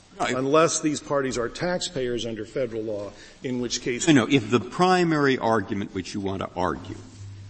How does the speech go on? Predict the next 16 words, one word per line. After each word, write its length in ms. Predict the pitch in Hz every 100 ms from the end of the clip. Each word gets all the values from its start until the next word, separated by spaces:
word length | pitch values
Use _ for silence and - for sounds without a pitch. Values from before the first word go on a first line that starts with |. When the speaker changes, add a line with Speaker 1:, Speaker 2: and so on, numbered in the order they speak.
| -
Speaker 1:
that 160 | -
they're 160 | 78 -
taxpayers 1080 | - 147 147 - - - 127 123 123 120 - 92
or 80 |
that 180 | 85 92
they 140 | 90 90
are 80 |
primarily 720 | 85 - 104 104 104 104 101 101
liable, 560 | 92 90 76 - 60 -
you 140 | 92 98
win 240 | 123 175
it 160 | 185 -
or 140 | 127
you 140 | 131 131
lose 360 | 131 113 85
it. 80 | -